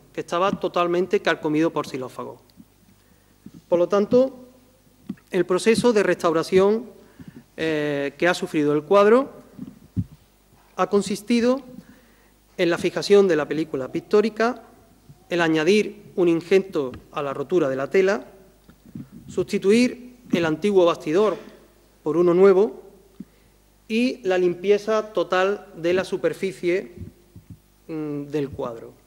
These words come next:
También se ha estucado todas aquellas zonas donde se había producido un desprendimiento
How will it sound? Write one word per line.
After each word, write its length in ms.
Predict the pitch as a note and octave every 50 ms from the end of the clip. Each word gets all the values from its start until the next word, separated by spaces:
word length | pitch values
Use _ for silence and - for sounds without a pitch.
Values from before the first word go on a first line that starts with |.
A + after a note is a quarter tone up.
| _ _ _ _ _ _ _ _ _ - - - - - - _ _ _
También 400 | - E3 D3+ D3+ D#3 F3 F#3 G3
se 120 | F#3+ - F#3
ha 40 | E3+
estucado 600 | - - F#3 - - F#3+ F#3+ F#3 F3+ F#3 - - - - - _
todas 300 | - G3+ G#3 G3 F#3 F3+
aquellas 340 | E3+ - F#3 E3+ F3 E3+ D3+
zonas 500 | - - G3+ F#3+ F3 F3+ G#3+ G#3+ - - - - _ _ _ _ _ _ -
donde 240 | D#3 D#3 D3+ D#3
se 100 | D3 - D3
había 160 | D3 D#3+ D#3+
producido 480 | E3+ E3 D#3 D#3+ D3+ - F3+ E3 D#3 D3
un 100 | C#3+ C#3
desprendimiento 840 | D3 - - D#3+ D#3+ E3+ F#3+ G3 A3 A3+ A3 G#3 - A#3+ C4 C4+